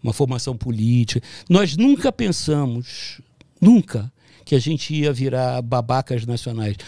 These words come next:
Nunca pensamos que ia ganhar tanto dinheiro falando ba-, falando merda e babaquice. Não era assim, "Puta, como eu vou ser infeliz, né?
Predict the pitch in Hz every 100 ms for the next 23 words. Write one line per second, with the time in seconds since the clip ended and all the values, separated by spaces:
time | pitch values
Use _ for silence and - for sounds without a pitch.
0 | - - 240 208 - 151 - 165 - 147
1 | 135 139 131 170 127 135 135 131 143 135
2 | 127 127 135 - 143 135 127 127 131 127
3 | 120 - 117 - - _ _ _ - -
4 | _ - 143 156 147 - 131 - 180 131
5 | 165 151 135 - 139 - 135 117 135 123